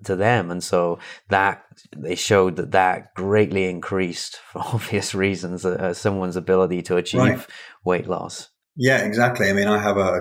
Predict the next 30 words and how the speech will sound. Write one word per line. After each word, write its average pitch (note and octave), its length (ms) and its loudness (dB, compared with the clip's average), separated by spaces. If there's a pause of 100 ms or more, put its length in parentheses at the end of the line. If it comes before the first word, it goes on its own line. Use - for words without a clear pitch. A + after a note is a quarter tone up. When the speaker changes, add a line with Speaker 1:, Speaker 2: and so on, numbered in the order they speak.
(160)
Speaker 2:
a G2 60 -8
close G#2+ 280 4
friend. G2+ 380 2
We G2+ 100 0
speak G#2 300 0
every G2 500 2 (120)
Friday G2+ 640 2
morning, G2 480 -2 (580)
um, G3 120 -2
at - 120 -4
nine G2+ 220 2
A - 160 4
M F2+ 400 0
without F#2+ 380 0
fail. F#2 460 2
And F2+ 100 -4
it's - 160 -8
like F2+ 200 0
a E2+ 60 -2 (360)
ten-minute G#2 440 2
conversation. F#2 720 0 (380)
And F#2+ 120 0
we G2 80 4
just F#2 180 2
share G2 300 4
what F#2+ 140 2
we're F2+ 120 2
gonna F#2 280 2
work F#2+ 300 2
on E2+ 280 -4